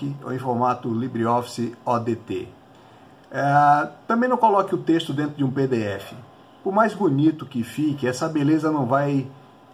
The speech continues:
é, interferir em nada, é, pra, na decisão de publicar ou não seu artigo. O que importa é o conteúdo, tá? E uma coisa muito importante: nunca, jamais mande um texto transformado em imagem,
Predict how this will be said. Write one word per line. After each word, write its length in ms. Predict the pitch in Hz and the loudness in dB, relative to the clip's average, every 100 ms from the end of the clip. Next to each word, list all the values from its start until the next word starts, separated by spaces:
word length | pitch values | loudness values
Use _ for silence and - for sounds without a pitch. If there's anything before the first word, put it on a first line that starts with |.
| - | -10
é, 400 | 135 135 127 127 | -4 0 2 0
interferir 440 | 123 170 170 165 | 0 -2 0 0
em 80 | 165 | 2
nada, 560 | 147 156 156 107 95 - - - - - - | 2 4 4 2 -6 -8 -16 -20 -20 -20 -8
é, 300 | 120 123 120 | -2 -2 -2
pra, 300 | - 139 139 | -2 -2 0
na 180 | 143 | 0
decisão 540 | 135 156 147 127 139 139 | 2 0 -2 -2 0 0
de 100 | 135 | -2
publicar 440 | 143 135 123 139 | -2 -4 0 2
ou 100 | 127 | 2
não 160 | 120 123 | 2 -2
seu 160 | 131 | -2
artigo. 440 | 117 - 104 90 - | -2 -2 -10 -12 -12
O 40 | |
que 120 | - | -4
importa 380 | 165 156 160 143 | -2 2 2 2
é 40 | 156 | -2
o 60 | |
conteúdo, 720 | - 151 143 131 110 101 - - - - | -2 -4 -2 -2 -2 -6 -14 -20 -20 -16
tá? 380 | - 104 127 135 - - - - - | -4 0 0 0 -14 -20 -20 -20 -10
E 120 | 139 160 | 0 4
uma 140 | 170 | 4
coisa 280 | 151 165 147 | 4 0 0
muito 300 | 156 180 180 | 0 0 0
importante: 640 | 165 131 - 113 107 - | 0 0 0 -4 -4 -6
nunca, 680 | 156 165 151 113 - 95 - - - | -4 0 0 0 -6 -10 -10 -14 -16
jamais 1120 | 107 104 156 214 180 139 123 123 123 - - - - - - - | -12 0 2 4 4 4 2 -2 -8 -14 -20 -20 -20 -20 -20 -6
mande 420 | 131 160 185 214 | 0 4 4 2
um 120 | 254 | 0
texto 580 | - 151 135 131 - 156 | -2 0 0 0 -2 -4
transformado 680 | 151 147 - 135 117 110 117 | -4 -6 -2 -2 0 0 0
em 60 | 123 | -4
imagem, 540 | 104 90 76 - - | -4 -4 -6 -10 -18